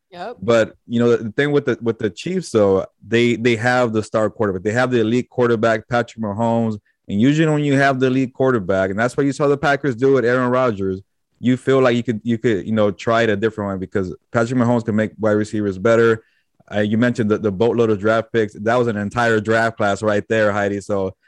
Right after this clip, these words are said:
Speaker 2: you would think, you know, they, they have more, uh, more at, at bat to find another good wide, wide receiver.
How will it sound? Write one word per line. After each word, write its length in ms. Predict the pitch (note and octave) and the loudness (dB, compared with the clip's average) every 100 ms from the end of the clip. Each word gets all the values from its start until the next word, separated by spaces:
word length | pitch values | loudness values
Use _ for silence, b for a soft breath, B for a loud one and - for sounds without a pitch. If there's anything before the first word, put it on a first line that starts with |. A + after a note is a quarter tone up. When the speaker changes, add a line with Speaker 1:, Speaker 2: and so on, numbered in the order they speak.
| _ _ | _ _
Speaker 2:
you 160 | G#2 B2 | 0 2
would 180 | B2+ | 2
think, 320 | - C#3 C#3+ C3 | 2 0 0 0
you 40 | |
know, 100 | B2+ | 2
they, 140 | B2 | 2
they 120 | G2+ A#2 | 2 0
have 200 | B2 B2 | 2 0
more, 280 | A#2+ A#2+ - | 0 -2 -6
uh, 380 | A#2+ A2+ G#2 G2+ - | -4 -2 0 -2 -4
more 200 | A#2 A#2 | -2 0
at, 100 | A2+ G2 G2+ | 0 -4 -10
at 180 | A2 G2+ | -6 -2
bat 240 | G2 A2+ A#2 | 0 0 0
to 120 | G#2+ | -4
find 220 | A2 A2 | -2 -2
another 200 | A2 A2 | -2 -2
good 140 | F#2+ G#2+ | -2 0
wide, 200 | G#2+ G2 | 0 0
wide 200 | G#2 G2 | -2 -2
receiver. 640 | F#2+ - A#2 A2+ A2+ A#2 | -6 -4 -2 0 -2 -4